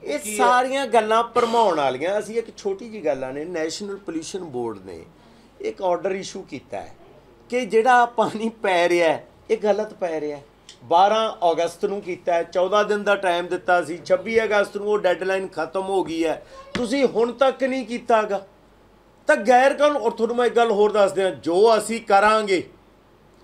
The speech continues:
Speaker 1: ਜੋ ਅਸੀਂ ਕਰਾਂਗੇ, ਅਸੀਂ ਕਾਨੂੰਨੀ ਕੰਮ ਕਰਾਂਗੇ,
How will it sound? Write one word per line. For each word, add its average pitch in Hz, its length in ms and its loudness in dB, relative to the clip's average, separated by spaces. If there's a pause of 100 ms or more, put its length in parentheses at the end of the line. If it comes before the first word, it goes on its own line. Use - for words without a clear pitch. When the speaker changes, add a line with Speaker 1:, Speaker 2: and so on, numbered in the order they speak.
(320)
Speaker 1:
ਜੋ 202 420 4
ਅਸੀਂ 247 240 -2
ਕਰਾਂਗੇ, 226 680 2 (320)
ਅਸੀਂ 226 200 -4
ਕਾਨੂੰਨੀ 208 600 0
ਕੰਮ 226 360 0
ਕਰਾਂਗੇ, 180 500 2